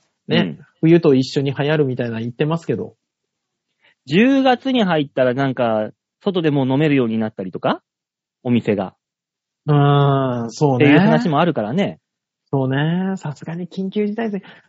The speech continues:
Speaker 1: だってもう飲食店なんて今どうやって維持してらっしゃるのか全くわからないもんね。
Speaker 2: 二年だからね。二年。
Speaker 1: ね。
Speaker 2: 二年間営業できずに、ど-、どうすんの？どうしてたの？っていう。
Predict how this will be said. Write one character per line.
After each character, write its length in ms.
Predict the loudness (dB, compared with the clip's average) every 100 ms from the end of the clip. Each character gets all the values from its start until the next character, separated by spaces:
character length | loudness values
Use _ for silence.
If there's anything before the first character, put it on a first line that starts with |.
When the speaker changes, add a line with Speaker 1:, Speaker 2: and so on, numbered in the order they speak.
| _
Speaker 1:
だ 100 | -4
っ 40 |
て 80 | -2
も 120 | -4
う 40 | -2
飲 240 | -2 -2
食 240 | -2 -4 0
店 160 | 0
な 80 | 0
ん 40 |
て 100 | -2
今 160 | -2 -2
ど 160 | -2 2
う 180 | 6
や 80 | 6
っ 160 | 4 -4 _
て 640 | 2 4 0 -2 -6 -12 _ _ 0
維 120 | 4
持 160 | 4
し 100 | 2
て 80 | 0
ら 80 | 0
っ 40 | 0
し 120 | 2
ゃ 40 |
る 80 | 2
の 100 | 0
か 80 | -2
全 360 | -2 -2 0
く 40 | 2
わ 100 | 2
か 100 | 2
ら 100 | 0
な 80 | 0
い 60 |
も 120 | -2
ん 80 | -6
ね。 200 | -10 -14 -18 _ _ _ _ _ 2
Speaker 2:
二 140 | 4
年 220 | 6 4
だ 80 | 0
か 80 | -6
ら 80 | -16
ね。 140 | -20 _ _
二 100 | 0
年。 220 | 0 0 -6 _ _ _ _ _ -4
Speaker 1:
ね。 320 | 0 2 0 -2 _ _ _ _
Speaker 2:
二 100 | 2
年 220 | 4 4 2
間 200 | -2 2
営 180 | 2 4
業 160 | 2
で 140 | 2 0
き 140 | 0
ず 80 | -2
に、 320 | -2 -2 -4 -12 _ _ _ _ _ _ _ 0
ど-、 180 | 2 4
ど 320 | 4 6 4
う 20 |
す 140 | 2
ん 80 | 2
の？ 200 | 2 0 -4 _ _ _
ど 160 | 0 2
う 40 |
し 40 |
て 100 | 0
た 100 | 0
の？ 200 | 0 0
っ 20 | -4
て 180 | -4
い 160 | -4
う。 80 | -6